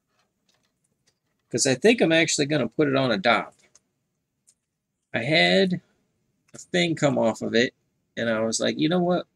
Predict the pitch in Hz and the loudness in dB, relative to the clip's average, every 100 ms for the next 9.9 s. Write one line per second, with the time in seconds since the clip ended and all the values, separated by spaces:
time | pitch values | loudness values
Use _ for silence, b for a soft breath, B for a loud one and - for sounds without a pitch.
0 | _ _ _ - - 165 - 160 151 180 | _ _ _ -2 0 0 2 2 4 2
1 | 196 175 156 170 147 123 - _ _ _ | 2 2 2 2 0 -2 -6 _ _ _
2 | _ - 131 - 143 - 196 208 135 110 | _ -6 -2 0 -2 0 0 2 0 0
3 | 113 113 - - 131 - 110 143 165 104 | 0 0 0 0 -2 0 0 0 0 -2
4 | 92 - _ _ _ b _ - 113 143 | -2 -4 _ _ _ b _ -8 -2 0
5 | 151 - 135 127 107 101 135 135 - 135 | 0 0 2 4 2 2 2 2 0 -2
6 | 139 113 107 135 123 104 104 _ _ _ | 0 -2 -2 -2 0 0 -4 _ _ _
7 | - _ _ _ _ _ _ _ _ _ | -20 _ _ _ _ _ _ _ _ _
8 | 139 143 139 135 123 - 135 113 - 135 | 2 6 6 4 2 2 0 0 0 0
9 | 120 - 131 123 117 101 95 98 | -2 -4 0 2 2 0 0 -2